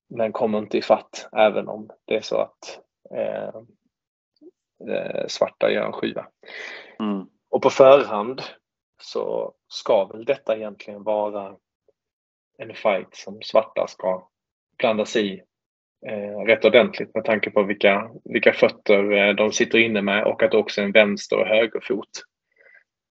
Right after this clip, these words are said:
Speaker 2: Mm.
Speaker 1: Alltså, så att jag tror nog att svarta är ganska besvikna över att inte på, att inte vara antingen två eller etta här faktiskt. Alltså, när man
Speaker 2: Ja.
Speaker 1: zoomar ut.
Speaker 2: Ja.
Speaker 1: Och du och jag, eh, är ju besvikna över sist,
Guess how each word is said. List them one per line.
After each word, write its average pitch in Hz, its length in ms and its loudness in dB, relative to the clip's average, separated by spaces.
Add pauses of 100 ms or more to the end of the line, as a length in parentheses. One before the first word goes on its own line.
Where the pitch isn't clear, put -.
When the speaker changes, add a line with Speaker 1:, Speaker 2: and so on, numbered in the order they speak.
(200)
Speaker 2:
Mm. 104 140 -8
Speaker 1:
Alltså, 98 460 0
så - 140 -6
att - 80 -2
jag 107 120 2
tror 107 200 6
nog 117 120 4
att 110 200 2
svarta 101 360 0
är 95 140 0
ganska 98 640 0
besvikna 104 580 -2
över 98 100 0
att - 120 -4
inte 101 240 -6
på, - 380 -6
att 101 160 -4
inte 101 220 -4
vara 101 280 2
antingen 101 320 -6
två 98 280 0
eller - 140 2
etta - 240 2
här 107 140 0
faktiskt. - 460 -14
Alltså, 107 280 0 (160)
när 113 100 2
man 107 120 6
Speaker 2:
Ja. 107 80 6
Speaker 1:
zoomar 107 280 4
ut. - 180 -6 (640)
Speaker 2:
Ja. 110 180 4
Speaker 1:
Och 123 100 2
du 117 220 4
och 117 100 6
jag, 104 520 6 (600)
eh, 52 640 -2 (120)
är 123 80 -4
ju 113 120 -6
besvikna 113 560 -8
över 131 100 4
sist, - 460 -8